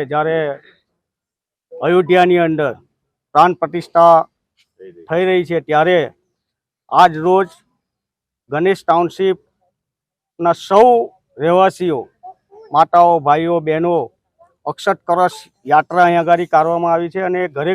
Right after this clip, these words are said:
ઘરે જઈને અક્ષત આપીને આમંત્રણ કરવાના છે. અને ખાસ કરીને જ્યારે ઓગણીસો નેવુંની અંદર કાર સેવાની અંદર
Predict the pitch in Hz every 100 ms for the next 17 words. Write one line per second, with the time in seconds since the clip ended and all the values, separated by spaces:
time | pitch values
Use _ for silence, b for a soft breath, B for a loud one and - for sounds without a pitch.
0 | 180 190 175 175 175 151 - 208 - _
1 | _ _ _ _ _ _ _ - 156 185
2 | 185 160 170 185 175 180 175 170 175 175
3 | 170 170 160 123 _ _ _ - 160 196
4 | 214 214 - _ _ _ _ _ _ -
5 | 180 208 - 196 208 202 196 160 - 151
6 | 170 180 170 170 190 196 180 175 190 190
7 | 180 175 180 180 160 _ 156 170 175 175
8 | 175 175 175 165 170 175